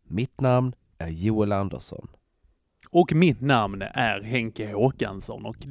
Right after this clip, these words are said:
Speaker 1: Det har jag
Speaker 2: stämmer
Speaker 1: sagt.
Speaker 2: som, eh, ja, men det är ju, man har inte hört mig säga det.
Speaker 1: Nej,
Speaker 2: Och
Speaker 1: det
Speaker 2: om det
Speaker 1: stämmer.
Speaker 2: inte, om det inte
Speaker 1: Det
Speaker 2: kommer
Speaker 1: stämmer.
Speaker 2: från förstahandskälla, då är det ju inte trovärdigt.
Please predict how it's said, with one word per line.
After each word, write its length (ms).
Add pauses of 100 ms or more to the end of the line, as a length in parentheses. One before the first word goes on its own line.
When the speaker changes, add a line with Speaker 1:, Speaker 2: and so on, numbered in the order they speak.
Speaker 1:
Det 60
har 60
jag 80
Speaker 2:
stämmer 200
Speaker 1:
sagt. 60
Speaker 2:
som, 280
eh, 240 (340)
ja, 500
men 160
det 60
är 80
ju, 160
man 200
har 100
inte 160
hört 340
mig 380
säga 320
det. 120 (220)
Speaker 1:
Nej, 260
Speaker 2:
Och 140
Speaker 1:
det 80
Speaker 2:
om 80
det 140
Speaker 1:
stämmer. 240
Speaker 2:
inte, 120 (340)
om 80
det 40
inte 80
Speaker 1:
Det 40
Speaker 2:
kommer 140
Speaker 1:
stämmer. 20
Speaker 2:
från 140
förstahandskälla, 1040
då 220
är 140
det 60
ju 80
inte 180
trovärdigt. 680